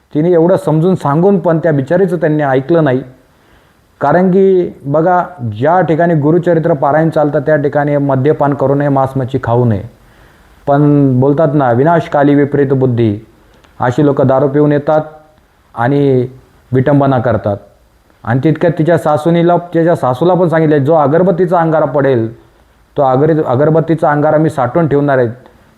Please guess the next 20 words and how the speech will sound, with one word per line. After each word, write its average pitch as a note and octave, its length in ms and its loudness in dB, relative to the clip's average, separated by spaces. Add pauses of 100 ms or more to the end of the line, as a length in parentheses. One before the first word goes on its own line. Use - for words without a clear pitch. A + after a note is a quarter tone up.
(120)
त्या D3+ 100 4
बिचाऱ्या D#3+ 380 2
ताईने E3 360 0
तो F3+ 100 -2
अगरबत्तीचा F3 760 0
अंगारा F3+ 300 0
साठवूनही F3+ 540 0
ठेवला, D#3+ 360 0 (260)
पण D3+ 160 0
तिच्या D#3 200 -2
सासूने D#3+ 420 -2
मुद्दामून D#3+ 500 2
तो E3+ 60 2
उचलून D#3+ 260 0
फेकून C#3 380 -2
पण B2+ 180 -2
दिला. E2 240 -6 (800)
तो D3 100 0
पण F3 180 2
कोणाचा? E3 540 0